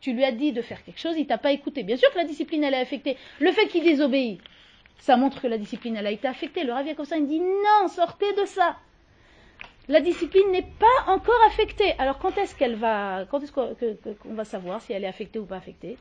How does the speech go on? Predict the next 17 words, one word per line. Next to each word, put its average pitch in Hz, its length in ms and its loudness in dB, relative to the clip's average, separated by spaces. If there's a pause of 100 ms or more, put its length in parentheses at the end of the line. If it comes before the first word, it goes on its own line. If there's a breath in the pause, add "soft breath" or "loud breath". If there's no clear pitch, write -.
(400 soft breath)
Il 208 80 -14
dit 220 120 -10 (120)
tout 339 160 -6
va 311 140 -2
dépendre 240 400 -6
de 196 80 -10
quoi ? 220 340 -8 (1160)
Adguva 220 560 -8
sheli. - 460 -12 (1500)
Tout 277 120 -10
va 262 100 -4
dépendre 240 320 -8
de 226 100 -6
ma 226 220 -6
réaction 208 520 -12
à 175 40 -14
moi. 156 240 -16